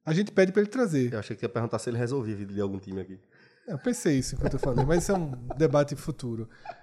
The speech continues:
Speaker 1: Quando ele vier em dezembro, ele traz. Aí a gente foi procurar, né? Isso já tava, quando foi chegar perto de dezembro, a gente foi procurar o, o, o hotel já tinha mandado um e-mail avisando que tava lá, pedindo desculpa.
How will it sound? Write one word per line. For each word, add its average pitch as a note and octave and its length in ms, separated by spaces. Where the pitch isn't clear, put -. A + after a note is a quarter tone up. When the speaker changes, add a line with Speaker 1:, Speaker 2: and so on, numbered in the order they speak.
Speaker 1:
Quando C4+ 180
ele C#4+ 120
vier A#3+ 160
em A#3+ 40
dezembro, G#3 720
ele G#3+ 180
traz. C3+ 540
Aí A#3 680
a G3 60
gente G3 200
foi G3+ 80
procurar, G#3+ 560
né? A#3+ 260
Isso E3 180
já E3+ 100
tava, D#3+ 180
quando G#3 180
foi G3 120
chegar F3+ 220
perto D#3+ 240
de F3+ 60
dezembro, F3 220
a - 20
gente A3+ 80
foi G3 80
procurar D#3+ 420
o, C#3+ 80
o, - 60
o F#3+ 60
hotel F3 180
já E3+ 120
tinha A3 160
mandado E3 320
um - 40
e-mail D3+ 200
avisando D3+ 260
que C#3 60
tava D3 180
lá, D3+ 120
pedindo D3 220
desculpa. E3+ 520